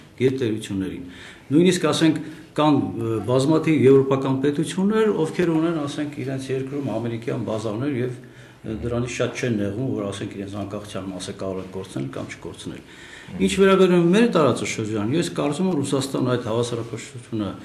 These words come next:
աշխատում է պահպանել և Մեդվեդևի այցը, ը, Ադրբեջան, ը, հենց դրա մասին էր, որպեսզի բացատրի, որ, ը, Հայաստանին առանձնապես մեծ առավելություններ չի տրվում,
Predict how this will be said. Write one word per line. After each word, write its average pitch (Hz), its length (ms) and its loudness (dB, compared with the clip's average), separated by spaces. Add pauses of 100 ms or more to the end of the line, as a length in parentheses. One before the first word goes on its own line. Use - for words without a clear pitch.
(440)
աշխատում 131 440 0
է 101 140 -2
պահպանել 127 680 0
և 123 260 0
Մեդվեդևի 123 640 6
այցը, 110 360 0
ը, 95 320 -6 (220)
Ադրբեջան, 104 760 -2 (560)
ը, 120 160 -2 (360)
հենց 127 240 0
դրա 131 160 6
մասին 117 400 2
էր, 180 100 2
որպեսզի 113 420 -2 (800)
բացատրի, 107 580 -6
որ, 110 200 -4 (180)
ը, 110 140 -8 (260)
Հայաստանին 120 600 4 (120)
առանձնապես 110 600 -4
մեծ 113 260 0
առավելություններ 101 720 -4
չի 104 120 -8
տրվում, 104 420 -2